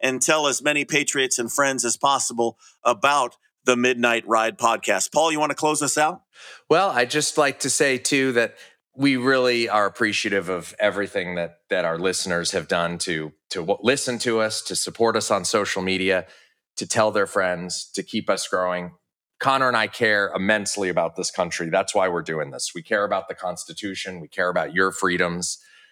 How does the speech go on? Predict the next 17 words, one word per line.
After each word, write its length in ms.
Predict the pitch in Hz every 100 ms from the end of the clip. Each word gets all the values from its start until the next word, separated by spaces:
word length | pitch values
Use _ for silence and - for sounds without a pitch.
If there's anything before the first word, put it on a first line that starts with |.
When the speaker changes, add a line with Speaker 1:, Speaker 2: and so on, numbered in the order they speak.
| _ -
Speaker 2:
We 100 | 90
care 320 | - 107 101
about 380 | 90 87 85 82 - _ _ -
our 160 | 95
ability 460 | 85 90 92 92 90 -
to, 380 | 92 82 80 78 _ _
for 240 | - 95
every 260 | 107 104 107
American 600 | 95 92 95 92 95 92
to 260 | - 80 76 -
make 240 | 107 107
a 60 | 85
great 260 | 92 87
life 240 | 85 87 90
for 140 | 98
themselves 720 | 92 95 107 95 98 92 - - _ _ _
without 460 | 92 90 87 90